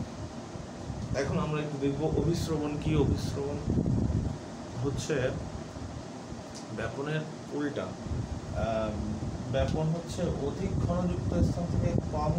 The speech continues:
ঘনযুক্ত স্থানে, আহ, ব্যাপন, আহ, সম্পন্ন হয়ে থাকে, কিন্তু অভিস্রবণের ক্ষেত্রে হয়ে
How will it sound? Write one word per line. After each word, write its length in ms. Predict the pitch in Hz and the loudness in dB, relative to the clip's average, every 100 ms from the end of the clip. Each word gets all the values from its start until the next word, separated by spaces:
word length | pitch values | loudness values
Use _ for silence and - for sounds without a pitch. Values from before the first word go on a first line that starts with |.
| - | 2
ঘনযুক্ত 560 | 165 175 170 - - - | 2 2 2 2 4 2
স্থানে, 340 | - - - | 0 2 4
আহ, 760 | - - - - - - 127 123 127 | 2 0 -2 -2 -8 -4 -2 0 0
ব্যাপন, 280 | 135 135 143 | 2 2 0
আহ, 640 | 143 139 131 131 127 127 127 | 0 -4 -4 -2 0 0 0
সম্পন্ন 440 | - - 151 151 147 | 0 0 -2 0 2
হয়ে 200 | 156 156 | 4 4
থাকে, 240 | 156 135 131 123 | 2 0 -2 -2
কিন্তু 380 | 175 190 143 147 - - - - - | -2 2 2 0 -2 -4 0 2 2
অভিস্রবণের 640 | - - - 185 185 175 | 2 0 -2 -4 -2 -2
ক্ষেত্রে 540 | - - - 151 147 - - - - - - - - - - - - - - - - - - - - - - - | 0 0 2 2 2 0 -4 -8 -2 -2 -2 -4 -6 -8 -10 -8 -8 -6 -6 -4 -6 -4 -4 -6 -6 -6 -4 -2
হয়ে 140 | 160 | -2